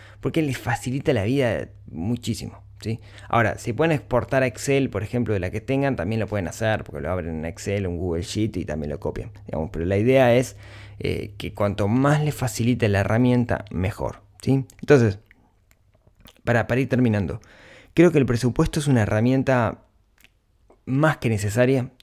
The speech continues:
es lo que nos permite saber si llegamos o no llegamos. Puede ser duro hacer el presupuesto, porque podemos darnos cuenta de que todos los planes que tenemos no son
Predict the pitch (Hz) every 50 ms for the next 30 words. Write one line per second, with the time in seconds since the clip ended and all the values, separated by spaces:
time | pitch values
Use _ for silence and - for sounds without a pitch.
0 | _ - 123 135 123 - 113 104 104 101 98 - 101 101 120 123 120 117 110 113
1 | 101 107 113 113 113 98 - - - 90 101 117 120 117 110 113 87 80 - -
2 | 98 101 117 117 117 107 120 - - - - - - - - - - - - -
3 | - 170 180 170 - - 147 131 131 139 175 180 165 143 123 110 131 123 117 -
4 | 120 110 - 123 - 180 - - - 139 131 123 - _ _ _ - 98 - 110
5 | 101 117 120 120 120 113 117 120 117 123 117 110 - 127 131 127 117 120 113 113
6 | 110 117 - - 127 123 113 101 - 120 120 120 120 110 - 117 104 - 110 117
7 | 123 120 120 120 120 117 - - _ _ _ _ _ _ _ _ - - 123 123
8 | 107 - 123 107 98 82 - - -